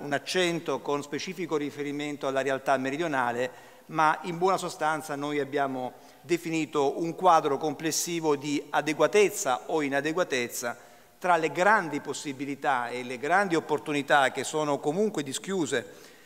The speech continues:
nell'ambito del commercio internazionale, di una globalizzazione che è evidente, eh, ormai, eh, da, da tanto tempo, e rispetto a quelle che sono le nostre dimensioni.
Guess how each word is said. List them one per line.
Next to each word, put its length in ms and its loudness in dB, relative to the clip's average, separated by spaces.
nell'ambito 600 0
del 320 0
commercio 420 -2
internazionale, 680 0
di 60 -4
una 140 -2
globalizzazione 1080 -2
che 360 -2
è 120 -6
evidente, 1500 -2
eh, 60 -10
ormai, 640 2
eh, 880 -6
da, 160 0
da 160 0
tanto 260 -6
tempo, 600 -4
e 240 -2
rispetto 520 -6
a 60 -2
quelle 200 -2
che 120 -4
sono 160 -4
le 100 -2
nostre 320 -6
dimensioni. 720 -10